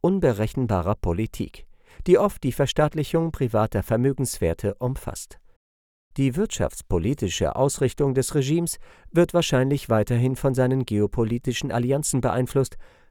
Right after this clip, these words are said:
was Venezuela weiter von den westlichen Märkten und Institutionen isoliert.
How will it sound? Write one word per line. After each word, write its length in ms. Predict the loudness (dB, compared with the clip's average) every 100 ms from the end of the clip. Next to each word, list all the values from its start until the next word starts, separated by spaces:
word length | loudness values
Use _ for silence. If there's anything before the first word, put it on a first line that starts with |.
| -20 -18 -4
was 320 | -2 0 0
Venezuela 760 | 0 0 -4 0 2 2 0
weiter 340 | 0 0 -2 -2
von 160 | 0
den 160 | 2 2
westlichen 480 | 0 -2 -2 -2 0
Märkten 380 | 0 -2 -4 -4
und 240 | -4 -4
Institutionen 960 | -6 -6 -4 -2 -4 -2 -2 0 -4 -6
isoliert. 680 | -10 -6 -4 -4 -8 -14 -20